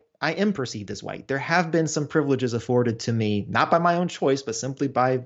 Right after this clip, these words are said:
virtue of being born into this, into this world. I, I, as a white person, am gonna take responsibility of that, of that in order to, to, to, um, you know, lean into these, these relationships and into solidarity with,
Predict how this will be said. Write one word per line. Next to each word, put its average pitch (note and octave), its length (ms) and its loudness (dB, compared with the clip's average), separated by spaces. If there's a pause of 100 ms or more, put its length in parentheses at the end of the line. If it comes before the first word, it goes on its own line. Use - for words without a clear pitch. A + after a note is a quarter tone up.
virtue C3 260 -2
of A#2 100 -8
being B2+ 220 2
born B2 360 2
into C3+ 200 0
this, C#3+ 260 -2 (260)
into A#2+ 240 -2
this D3+ 160 -2
world. G#2 320 2 (640)
I, A#2 180 0 (100)
I, C#3 220 6
as C3+ 140 4
a C3 40 2
white A#2+ 280 0
person, A#2 320 -6
am G#2 80 -8
gonna G#2+ 160 -8
take - 180 -8
responsibility A2+ 800 2
of A#2 80 0
that, A2+ 300 0 (680)
of D#3+ 360 6
that C3+ 240 4
in B2 100 -4
order B2+ 260 2
to, A2+ 420 -4
to, G#2+ 420 -2
to, G2+ 480 -2
um, F#2+ 440 -2 (360)
you D3 60 4
know, A#2 80 8
lean D3 480 10
into C3 320 2
these, A2 400 -4
these G#2+ 220 -4
relationships G#2+ 640 0
and G#2 100 -2
into A#2 220 2
solidarity G2 640 2
with, G2 260 -2